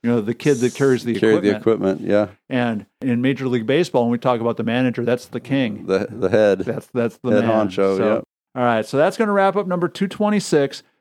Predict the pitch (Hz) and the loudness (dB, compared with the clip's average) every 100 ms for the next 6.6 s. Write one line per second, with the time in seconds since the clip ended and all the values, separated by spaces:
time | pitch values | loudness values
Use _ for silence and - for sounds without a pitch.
0 | - 151 165 175 - 175 160 156 180 170 | -2 0 2 0 0 -2 -2 -2 0 0
1 | 147 147 156 143 151 151 156 156 170 170 | 2 0 0 -2 0 2 2 0 -2 -2
2 | 175 170 139 123 131 156 151 135 160 165 | -2 0 0 0 -2 -2 -2 -2 -4 -4
3 | 170 160 160 - 165 135 113 110 139 - | -4 -4 -6 -4 -2 0 0 -4 -8 -6
4 | 147 143 143 143 139 139 143 139 139 135 | -2 0 2 4 2 2 -2 0 0 0
5 | 127 127 139 131 131 131 - 127 120 - | 0 2 0 0 0 0 0 0 -2 -6
6 | 107 - 143 143 143 | -10 -4 0 2 0